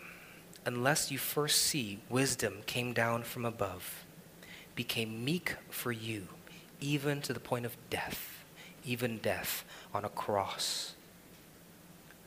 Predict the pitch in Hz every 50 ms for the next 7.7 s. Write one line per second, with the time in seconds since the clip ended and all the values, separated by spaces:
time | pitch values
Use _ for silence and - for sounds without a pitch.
0 | - - - - - - - - - - - - - - - - - - - -
1 | - - - - - - - - - - - - - - - 131 135 135 143 139
2 | 131 127 - - 117 110 104 - 101 101 - - - - - - - - - -
3 | - - - - - - - - - - - - - - - - - - - -
4 | - - - - - - - - - - - - - - - - - - - 123
5 | 120 120 123 117 120 110 107 117 123 127 131 123 131 135 131 127 131 127 120 117
6 | 113 110 104 101 - - - 104 - - 120 123 117 - - 113 101 107 107 107
7 | 104 107 104 107 101 - - 90 - - - - - -